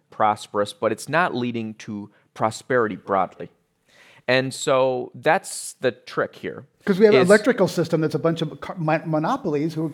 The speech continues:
Speaker 2: have, well
Speaker 1: Yeah, who say, "Hey, I don't want you to build a big transmission line into my territory and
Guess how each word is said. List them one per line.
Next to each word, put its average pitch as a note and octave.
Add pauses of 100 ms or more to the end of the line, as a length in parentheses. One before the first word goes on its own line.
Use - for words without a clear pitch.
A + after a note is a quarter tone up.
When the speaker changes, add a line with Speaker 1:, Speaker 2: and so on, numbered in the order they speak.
Speaker 2:
have, F3+
well E3+ (340)
Speaker 1:
Yeah, B4+
who C4
say, C4
"Hey, G4+
I F3
don't G4+
want E3+
you B2+
to A#2+
build B2+
a A2+
big A#2
transmission A2
line A2
into A2
my G2+
territory A#2
and G2+